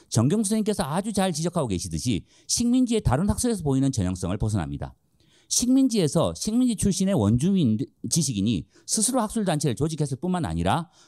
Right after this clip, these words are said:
콜로나이저 지식인들의 학술단체에 대한 대응적 성격도, 대응적인 성격도 현지하지 않기, 않았기 때문입니다. 학문적인 커리어가 사실상 없는 독학자가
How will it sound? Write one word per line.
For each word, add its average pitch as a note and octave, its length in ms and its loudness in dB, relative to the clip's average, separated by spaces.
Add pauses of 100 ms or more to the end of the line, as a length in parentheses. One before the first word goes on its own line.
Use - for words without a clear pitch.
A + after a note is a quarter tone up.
(120)
콜로나이저 A#3 600 0
지식인들의 F#3 640 0
학술단체에 E3+ 640 -2
대한 A2 220 -4
대응적 G3 440 4
성격도, A#2+ 640 -2
대응적인 E3 320 0
성격도 C3 480 -4 (220)
현지하지 D#3+ 560 4
않기, G#3+ 240 -2
않았기 G#3 260 -4
때문입니다. D#2 600 -4 (520)
학문적인 A#3 600 0
커리어가 F#3 380 0
사실상 E3 480 -2
없는 C3 260 2
독학자가 E2+ 720 0